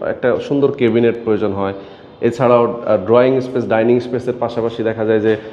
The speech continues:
ডিনার অর্গানগুলো ইউজ করে থাকেন, সেক্ষেত্রে এখানে আপনি সুন্দর একটা ডিনার অর্গান ক্যাবিনেট ইউজ করতে পারেন। আর এটা হচ্ছে কমন ওয়াশরুম।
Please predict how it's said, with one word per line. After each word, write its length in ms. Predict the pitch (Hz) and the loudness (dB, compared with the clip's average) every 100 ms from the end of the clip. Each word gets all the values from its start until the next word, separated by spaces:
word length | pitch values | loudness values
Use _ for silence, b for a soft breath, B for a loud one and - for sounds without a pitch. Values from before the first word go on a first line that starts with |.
| B 107 | B -10
ডিনার 400 | 107 123 131 127 | 0 4 4 4
অর্গানগুলো 680 | 120 117 120 120 117 113 107 | 2 0 0 0 0 -2 -2
ইউজ 280 | 123 117 - | -2 -2 -4
করে 140 | 120 | -4
থাকেন, 340 | 107 101 104 101 | -4 -6 -6 -8
সেক্ষেত্রে 500 | - - 170 - - | -8 -6 -4 -2 0
এখানে 280 | 123 123 135 | -2 2 2
আপনি 180 | 127 127 | 2 -2
সুন্দর 340 | - 127 123 | -4 -2 0
একটা 260 | 120 120 185 B B B B 110 | -2 -2 -4 B B B B 0
ডিনার 280 | 131 143 131 | 4 6 4
অর্গান 380 | 127 123 127 | 2 2 2
ক্যাবিনেট 400 | 123 120 117 147 | 2 0 0 0
ইউজ 160 | 123 104 | -2 -4
করতে 240 | - 85 | -6 -4
পারেন। 200 | 92 87 85 - - | -2 -2 -2 -8 -2
আর 120 | 110 | 0
এটা 240 | 127 180 | 2 2
হচ্ছে 200 | 175 - - | 0 -2 -4
কমন 460 | - 160 180 202 233 - - B B B - | 4 4 6 4 2 -6 -14 B B B -6
ওয়াশরুম। 460 | 107 110 - 101 | 0 0 -2 -8